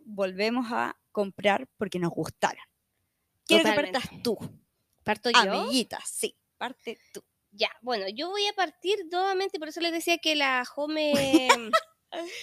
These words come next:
Speaker 1: Que estamos conectadas. Fue un spoiler, fue un
Speaker 2: Exacto,
Speaker 1: spoiler.
Speaker 2: como que la Jome se me
Speaker 1: Adelantó.
Speaker 2: adelantó, po, así como, pero,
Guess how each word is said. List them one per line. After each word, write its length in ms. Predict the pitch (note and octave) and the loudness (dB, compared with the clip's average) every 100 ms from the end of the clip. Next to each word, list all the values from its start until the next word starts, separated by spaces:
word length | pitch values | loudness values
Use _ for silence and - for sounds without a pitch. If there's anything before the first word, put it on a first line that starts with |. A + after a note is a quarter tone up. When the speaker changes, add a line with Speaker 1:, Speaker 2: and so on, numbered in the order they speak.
| - - | -16 -14
Speaker 1:
Que 80 | C#4 | -4
estamos 220 | B3+ C4 | -2 0
conectadas. 800 | D4+ A#3 F#3+ - G3 - C#2 F#3+ - - | -2 -4 -6 -2 0 0 -2 -8 -10 -2
Fue 100 | A#3+ | 0
un 140 | A#3 | 0
spoiler, 580 | A#3 - G#3+ G#3+ G#3 D3 | -2 0 0 2 -2 2
fue 140 | A#3+ A#3 | 4 4
un 80 | A#3 | 0
Speaker 2:
Exacto, 460 | C4 C#4 D#4+ - | 4 6 6 4
Speaker 1:
spoiler. 180 | A#3+ A#3 | -2 -4
Speaker 2:
como 160 | B3 B3 | -4 -2
que 120 | B3+ | 2
la 100 | B3 | 2
Jome 1800 | A#3+ C#4 D4 D4+ C#4+ C4+ C4 B3+ B3 A#3+ A#3 A3+ A3 A3 G#3+ G#3+ G#3 G#3 | 0 -4 -2 0 0 0 0 -2 -2 -2 -4 -4 -4 -4 -2 -4 -4 -2
se 100 | - | 0
me 100 | A3 A#3 | 2 4
Speaker 1:
Adelantó. 500 | A3 G3 F#3 - A#3+ | 4 2 0 0 2
Speaker 2:
adelantó, 200 | A#3+ - | 2 0
po, 240 | F#3+ F#3+ | -6 -6
así 280 | G#3+ A3 C4 | -8 -8 -10
como, 560 | B3+ C#4+ C4+ C4 B3+ B3+ | -4 -4 -2 -2 -4 -4
pero, 260 | D4 D4 | 0 0